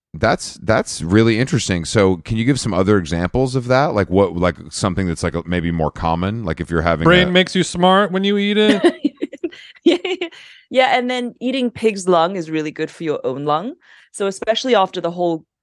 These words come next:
Speaker 3: covid surge,
Speaker 1: Mm-hmm.
Speaker 3: and especially, you know, when pollution is bad, all, everybody's like, "Oh, you should eat more pig's lung, eat more pig's lung."
Speaker 1: Okay, so hold on. Does this have any, do we have any facts on this, or is this more just, like, a fe-
Speaker 3: Well, this is two thousand years of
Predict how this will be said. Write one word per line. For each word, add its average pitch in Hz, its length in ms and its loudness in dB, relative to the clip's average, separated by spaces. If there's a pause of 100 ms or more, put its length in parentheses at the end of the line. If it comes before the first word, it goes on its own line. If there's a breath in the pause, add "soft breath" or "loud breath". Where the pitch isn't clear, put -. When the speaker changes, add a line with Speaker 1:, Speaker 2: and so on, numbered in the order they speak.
(200)
Speaker 3:
covid 165 680 0
surge, 143 580 0
Speaker 1:
Mm-hmm. - 80 -2
Speaker 3:
and 87 220 -4
especially, 143 600 -8
you 160 100 -10
know, 147 100 -4
when 139 220 -4
pollution 147 440 -8
is 185 140 -10
bad, 196 400 2 (500 soft breath)
all, 170 360 2
everybody's 175 500 -2
like, 156 240 -4
"Oh, 175 60 -4
you 170 100 -4
should 151 180 -14
eat 156 140 -8
more 143 140 -4
pig's 135 340 -12
lung, - 140 -14
eat 143 160 -16
more 139 160 -10
pig's - 280 -16
lung." - 140 -14 (180)
Speaker 1:
Okay, 110 260 0
so 104 420 -2
hold 104 240 4
on. 80 260 0
Does 101 200 -4
this 147 160 -4
have 165 200 -2
any, 113 300 -4
do 95 120 -4
we 131 60 4
have 139 100 0
any 127 160 -4
facts - 580 -2
on 113 160 -2
this, 117 240 0
or 98 80 2
is 90 80 0
this 87 100 -6
more 95 200 2
just, 82 180 -4
like, 78 120 -6
a 69 60 -10
fe- - 160 -8 (240)
Speaker 3:
Well, 233 120 8
this 285 160 -4
is 277 140 -8
two 262 200 -2
thousand 220 400 2
years 196 260 0
of 160 380 -2